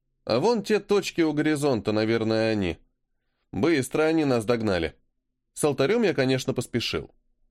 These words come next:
Но слова о том, что придется подождать с клятвой, застряли у меня в горле. Вместо этого я потрясенно выдохнул. «Чтоб их безымянный сожрал!» И было отчего.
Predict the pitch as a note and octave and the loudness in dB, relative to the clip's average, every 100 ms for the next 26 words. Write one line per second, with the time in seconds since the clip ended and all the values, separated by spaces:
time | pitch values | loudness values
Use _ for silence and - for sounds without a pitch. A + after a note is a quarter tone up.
0 | _ _ _ _ G3 F#3 C3+ D#3 D3 C#3+ | _ _ _ _ 0 0 0 0 2 2
1 | C3+ D3+ C3 A2 A2+ G#2+ A2+ A2+ - G#2+ | 2 0 0 0 -2 0 0 0 -2 -2
2 | G#2 G2+ G#2+ G2+ - A2+ D3+ - E3+ E3 | -2 0 -2 -4 -2 0 0 0 -2 0
3 | B2+ C3 - B2 D3+ D#3 D3 D3 D3 D#3 | 0 -2 -2 -2 0 0 0 -2 0 -2
4 | F#2+ D2 - _ _ _ _ _ _ A2+ | -2 -6 -14 _ _ _ _ _ _ 0
5 | C#3 C3 - F#2+ F2 F#2 B2+ D3+ A2+ G#2 | 2 0 0 -2 0 0 0 0 0 0
6 | C#3 D3+ C#3 A2+ A#2+ D3 G#3+ B2 G2+ E2+ | -2 -4 0 0 0 0 0 -2 -2 -4
7 | D#2 - _ _ _ _ _ - - _ | -6 -10 _ _ _ _ _ -12 -12 _
8 | _ C3+ F3+ A#2 C3 G#2 F2+ A#2+ G2+ B2 | _ -4 -4 -2 -2 -2 -2 -2 0 0
9 | B2+ D3+ E3+ G#2+ G2+ F#2+ A#2+ F#2+ G2+ F2+ | 2 2 0 0 -2 -2 -6 -4 -4 -4
10 | E2 C2+ _ _ _ _ _ _ _ _ | -6 -10 _ _ _ _ _ _ _ _
11 | _ G#3+ C#3 G2 E2+ E2 - F2 C#2+ - | _ -2 0 2 2 0 -2 -6 -8 -14